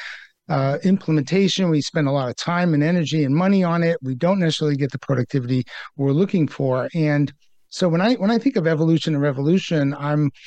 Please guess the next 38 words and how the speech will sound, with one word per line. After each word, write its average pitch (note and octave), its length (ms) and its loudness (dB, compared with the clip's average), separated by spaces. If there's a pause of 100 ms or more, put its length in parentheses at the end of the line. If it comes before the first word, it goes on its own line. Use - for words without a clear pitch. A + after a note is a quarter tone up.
(440)
it's G3 380 -2
sort A#3+ 160 2
of F3+ 100 0
tempered B3 440 0
by D3+ 180 0
the D3 160 0
fact E3 460 -2
that, E3 200 -2
you G3 80 2
know, D3 240 2 (640)
revolutions C#4+ 560 2
sometimes F#3 520 0
end F3 160 2
up D#3 120 0
with E3 80 0
a D3+ 40 -2
lot D#3+ 160 2
of, D3+ 120 0 (180)
lot F3 220 2
of, C3+ 100 -2 (240)
lot F3+ 160 0
of C#3+ 80 0
bodies D3 380 0
on C#3 120 0
the C3+ 80 0
ground C#3 360 0
and B2+ 80 2
not C#3 160 0
a C3+ 60 -2
whole D3+ 180 0
lot C3+ 180 0
of A#2+ 80 -4
change. C3+ 480 0
And B2 180 -4 (180)
evolution F3+ 440 2
sometimes C#3+ 540 0
gets - 260 -4
you, C#3 280 0